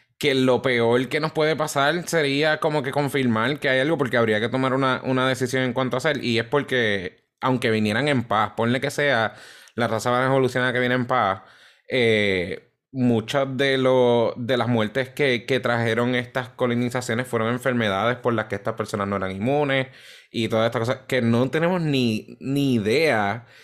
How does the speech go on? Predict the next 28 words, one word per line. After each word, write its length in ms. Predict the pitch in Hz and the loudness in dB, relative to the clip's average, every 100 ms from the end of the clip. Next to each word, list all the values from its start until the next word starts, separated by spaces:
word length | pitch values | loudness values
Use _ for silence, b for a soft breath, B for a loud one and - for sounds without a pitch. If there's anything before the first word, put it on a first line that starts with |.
| B B | B B
de 160 | 113 120 | -4 0
quiénes 240 | 123 131 | 0 -2
son, 220 | 151 151 - | 0 -2 0
let 240 | 117 127 | 2 2
alone 520 | 151 147 147 151 143 - - | 2 2 2 2 -2 -8 -8
de 320 | 120 127 123 | -2 -2 0
qué 180 | 127 127 | 0 0
traen, 420 | 123 120 127 123 | 0 0 0 0
cómo 340 | 123 127 131 | 0 0 2
eso 240 | 127 131 131 | 0 0 2
va 100 | 113 | 2
a 20 | |
afectar 600 | 113 123 - 107 110 113 110 - | 0 -4 0 0 2 0 -2 0
a, 320 | 117 110 104 | 0 2 0
a 180 | - 113 | 0 0
la 120 | 110 | 0
raza, 400 | 101 107 117 120 | 0 0 0 -2
las 220 | 123 117 | 0 -2
condiciones 680 | 113 117 110 104 110 110 117 110 | 0 -2 0 -2 -2 -2 -2 -4
aquí. 500 | 113 104 104 104 b b b b b b b - | -4 -2 -4 -6 b b b b b b b -6
O 100 | 127 | 0
sea, 100 | 120 | 2
esto 280 | 113 143 139 | 2 2 2
es 180 | 139 135 | 2 0
bien, 520 | 135 160 175 165 127 - | 2 2 2 0 -2 -4
es, 480 | - - 127 - | -6 -2 -2 -2
es, 200 | 165 147 | -2 -2
es, 100 | - | -2